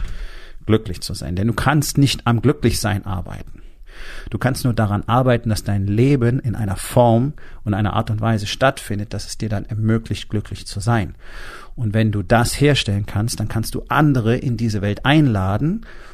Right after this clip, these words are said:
und dann können die dort auch glücklich sein. Sprich, deine Familie, deine Frau, deine Kinder, deine Freunde, Eltern, Geschwister, Cousinen, whatever.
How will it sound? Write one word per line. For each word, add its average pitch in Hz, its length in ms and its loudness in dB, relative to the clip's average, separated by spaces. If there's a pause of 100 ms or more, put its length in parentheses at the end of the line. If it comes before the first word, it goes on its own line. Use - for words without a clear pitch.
(160)
und 113 80 0
dann 123 100 2
können 160 180 4
die 147 80 2
dort 147 200 6
auch 165 220 4
glücklich - 360 -4
sein. - 200 -12 (600)
Sprich, - 380 2
deine 90 200 0
Familie, 131 360 2
deine 87 180 -4
Frau, 131 200 2
deine 87 200 -2
Kinder, 131 320 0
deine 92 180 -2
Freunde, 120 600 0 (340)
Eltern, 113 600 0
Geschwister, 110 600 0 (160)
Cousinen, 135 760 4
whatever. 302 400 2